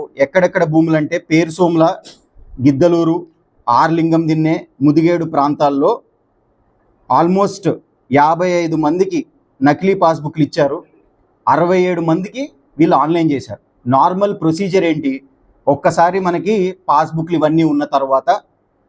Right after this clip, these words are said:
ఆన్‌లైన్ ఎక్కించి, ఆ ఆన్‌లైన్‌ని కూడా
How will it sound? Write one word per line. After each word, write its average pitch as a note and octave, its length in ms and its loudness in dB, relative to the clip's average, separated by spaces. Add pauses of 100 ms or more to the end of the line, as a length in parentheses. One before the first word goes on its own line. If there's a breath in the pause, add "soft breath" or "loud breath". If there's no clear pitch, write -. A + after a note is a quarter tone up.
(120)
ఆన్‌లైన్ E3+ 480 2
ఎక్కించి, D#3 400 -4 (800)
ఆ D3 120 2 (180)
ఆన్‌లైన్‌ని G#3+ 500 -2
కూడా F#3 200 2